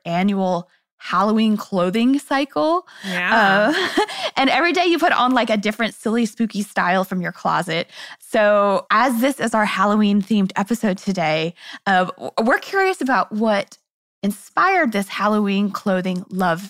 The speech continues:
Speaker 1: fest, because you're not putting on costume. It's,
Speaker 2: No.
Speaker 1: it's, you know, regular dress, but it's all Halloween themed.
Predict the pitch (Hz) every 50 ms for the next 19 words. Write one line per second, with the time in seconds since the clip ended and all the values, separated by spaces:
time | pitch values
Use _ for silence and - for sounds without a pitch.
0 | - _ _ - 160 160 160 175 - - _ 233 - 233 214 240 247 269 381 508
1 | - - - 480 480 453 381 294 277 240 - - 330 359 392 - - - - 123
2 | - - - - _ _ - - - - - 294 - - 240 226 233 247 294 330
3 | 254 185 151 - - - - - 320 320 294 233 220 220 220 262 285 294 320 311
4 | 277 240 240 202 - - 233 196 - - - - - - 214 196 196 - - 240
5 | 247 233 220 - - 196 202 196 190 196 196 202 185 180 175 - - - - 202
6 | 190 160 - - - - - - -